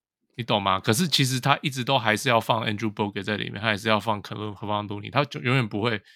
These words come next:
他一定是没有办法，他才会把 Draymond Green 拿来当先发。他就觉得这样子是很累的事情，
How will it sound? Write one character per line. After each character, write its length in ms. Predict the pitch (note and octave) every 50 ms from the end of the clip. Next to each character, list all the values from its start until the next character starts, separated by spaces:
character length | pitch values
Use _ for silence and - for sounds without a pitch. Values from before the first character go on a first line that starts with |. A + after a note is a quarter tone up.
| _ _ _ _ _ _ _ _ _ _ _ _ _ -
他 100 | C#3+ C#3+
一 40 |
定 200 | B2+ D3 C#3 C#3
是 80 | C#3 C#3+
没 120 | C3 C3+
有 60 | B2+ A2
办 140 | A#2+ A#2
法， 120 | G2+ F#2+ F#2+
他 60 | G#2
才 120 | G2 G#2
会 80 | G2+ G#2+
把 140 | F#2+ G2 F#2+
Draymond 340 | - G#2 G2 G2 G2 F#2+ F#2
Green 160 | A#2 G2+ F#2+
拿 120 | F#2+ F#2
来 100 | F#2+ G2+
当 200 | G#2 A2 A#2 A#2+
先 160 | G#2+ - - C3 _ _
发。 120 | - - _ -
他 80 | D#3
就 120 | D3 E3+ D#3
觉 100 | B2+ B2+
得 60 | B2
这 100 | A2+ C#3
样 100 | C3 A#2
子 120 | G#2+ G#2
是 80 | G#2+ A2+
很 240 | A2 A#2 F#2 F#2 F#2+
累 180 | A2 A2+ G2+
的 100 | F#2+ F2+
事 200 | F2 - - A2+
情， 180 | G#2+ - -